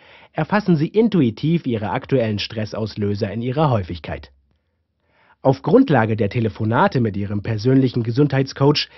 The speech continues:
stellt Ihnen dieser leicht realisierbare Trainings- und Ernährungspläne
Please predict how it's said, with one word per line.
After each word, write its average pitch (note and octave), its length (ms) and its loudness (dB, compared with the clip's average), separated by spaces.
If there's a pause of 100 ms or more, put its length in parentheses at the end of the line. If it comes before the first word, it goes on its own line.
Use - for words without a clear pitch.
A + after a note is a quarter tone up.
(200)
stellt A3 320 2
Ihnen C#3+ 260 2
dieser B2 320 2
leicht B2+ 380 0
realisierbare A2 920 -2
Trainings- G#2+ 460 -6
und G2+ 100 -8
Ernährungspläne B2+ 840 2